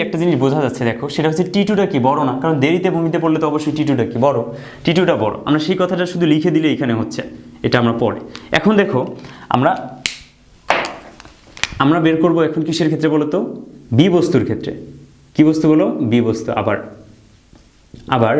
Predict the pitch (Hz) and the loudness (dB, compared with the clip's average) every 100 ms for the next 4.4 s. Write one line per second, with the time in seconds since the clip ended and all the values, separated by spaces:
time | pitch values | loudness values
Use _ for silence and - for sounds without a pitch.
0 | 110 147 190 208 - 165 127 120 113 - | 0 0 2 2 2 0 0 -4 -4 -2
1 | 151 165 - 165 165 156 143 156 147 196 | 0 2 2 0 2 2 2 0 2 0
2 | 226 - - - - 185 208 - 110 127 | -2 -8 -14 -8 2 4 4 2 2 2
3 | - - - - - 117 98 135 160 - | -2 -10 -14 -20 -2 0 2 0 -4 -10
4 | - 110 101 | -4 -2 0